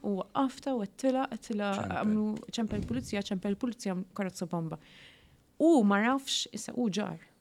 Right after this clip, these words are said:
Speaker 1: U anka qal li speċi jafhom u jaf il-raġel ta', ta' Daphne Peter. U ma rafx il-Matthew.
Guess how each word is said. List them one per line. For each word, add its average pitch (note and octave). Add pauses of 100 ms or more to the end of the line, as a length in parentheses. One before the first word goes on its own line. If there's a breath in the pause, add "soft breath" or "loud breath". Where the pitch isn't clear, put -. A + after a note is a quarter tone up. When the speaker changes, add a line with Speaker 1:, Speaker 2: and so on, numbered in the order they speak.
(420)
Speaker 1:
U G3
anka -
qal -
li E3
speċi -
jafhom F3+
u E3
jaf E3
il-raġel F3 (100)
ta', F#3+
ta' F#3
Daphne F#3
Peter. F#3+ (920 soft breath)
U E4
ma G#3+
rafx A3
il-Matthew. G3